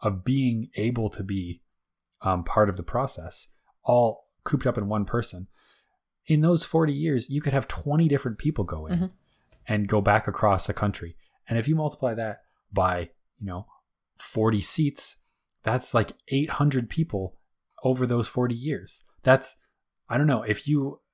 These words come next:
Speaker 1: and if, I don't know, if you have, like, many seats and many people going, this is potentially thousands of members who bring back this expertise of leadership and creativity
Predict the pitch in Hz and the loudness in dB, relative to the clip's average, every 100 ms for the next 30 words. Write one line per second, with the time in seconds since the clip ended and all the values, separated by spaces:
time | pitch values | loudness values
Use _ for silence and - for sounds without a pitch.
0 | _ _ _ - 123 117 - - _ _ | _ _ _ -2 0 -2 -6 -18 _ _
1 | - 113 95 - - 139 131 120 117 101 | -2 -2 -2 -6 -4 0 2 2 2 0
2 | 95 104 113 147 156 - 127 127 - - | -4 -2 2 4 4 0 -4 -4 -10 -10
3 | 90 101 147 143 139 120 104 101 104 101 | -6 -2 -2 -2 -4 -4 -2 -2 -2 -6
4 | - - - 120 123 104 - - 117 143 | -12 -14 -6 -2 0 -2 -4 -10 -2 0
5 | 147 127 - - 107 143 139 131 117 113 | 0 -2 -4 -4 0 2 0 -2 -2 -4
6 | - _ _ _ _ 110 104 101 _ _ | -10 _ _ _ _ 0 0 -2 _ _
7 | - 107 131 113 85 - 110 101 123 135 | -8 -2 0 0 -4 -6 -6 -4 -2 -2
8 | 123 117 - 98 - - - - 107 - | -2 -4 -4 -6 -4 -4 -4 -6 -6 -6
9 | 101 98 - - - 90 87 98 143 139 | -4 -6 -8 -16 -10 -10 -4 -2 0 -2
10 | 151 147 - - - - - _ - 101 | -2 -4 -6 -12 -12 -20 -20 _ -8 -4
11 | 95 90 87 82 _ - 127 101 - 139 | -2 -4 -6 -12 _ -4 0 0 2 2
12 | 139 139 135 | 2 -2 -4